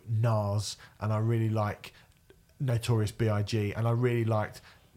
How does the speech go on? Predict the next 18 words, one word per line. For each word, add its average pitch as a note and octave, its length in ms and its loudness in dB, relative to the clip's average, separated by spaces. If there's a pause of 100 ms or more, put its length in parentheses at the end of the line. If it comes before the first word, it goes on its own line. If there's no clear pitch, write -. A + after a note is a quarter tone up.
Wu-Tang A#2 480 0
Clan, G2+ 300 -2
and F2+ 100 -2
I A2+ 60 2
really B2 300 4
liked A2+ 200 -2
the A2+ 60 -6
stuff - 400 -2
that - 80 -2
I - 80 -4
was A2 140 -2
growing G#2+ 380 0
up - 260 -6
listening A2 340 -4
to G#2+ 200 -2
as F#2+ 80 -4
a F#2 40 -8
kid, G2+ 380 -4